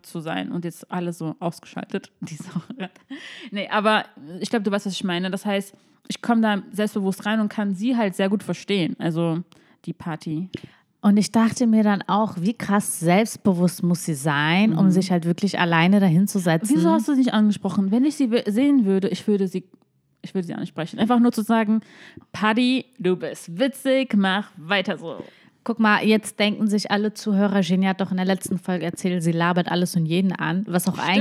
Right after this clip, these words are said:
Speaker 2: eigentlich vollkommen stimmt.
Speaker 1: Stimmt.
Speaker 2: Warum ich es nicht getan habe, ich glaube, ich wusste einfach nicht, womit ich sie ansprechen soll. Im Sinne von, ich hatte ihr einfach nichts zu sagen, Susanna.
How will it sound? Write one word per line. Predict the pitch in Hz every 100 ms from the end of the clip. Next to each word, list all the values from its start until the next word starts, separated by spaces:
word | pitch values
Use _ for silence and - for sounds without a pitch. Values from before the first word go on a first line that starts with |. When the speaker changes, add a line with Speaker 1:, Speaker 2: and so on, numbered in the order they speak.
| 302
Speaker 2:
eigentlich | 214 185
vollkommen | - 202 - 202 190
stimmt. | - - 233 185 185
Speaker 1:
Stimmt. | 214 - 349 466 180 165 180 - - _ _ - -
Speaker 2:
Warum | 190 180 220 240
ich | 214
es | 214
nicht | 220 214
getan | 202 - 202 220 208
habe, | 214 214 214 214 _ _ _
ich | - - - -
glaube, | 190 196 233 247
ich | 226 -
wusste | 180 233 - -
einfach | - 202 208
nicht, | 196 196 -
womit | 180 185 202
ich | - 185
sie | - -
ansprechen | 175 170 - 170 156 160
soll. | 151 160 208 - _
Im | 196
Sinne | 180 202 208
von, | - 196 190 - _ _ _ _ _ _ _ -
ich | 202 196
hatte | 214 220
ihr | 202
einfach | 185 190 196
nichts | 196 - -
zu | 196
sagen, | 180 196 202 196 175
Susanna. | 165 165 160 160 160 165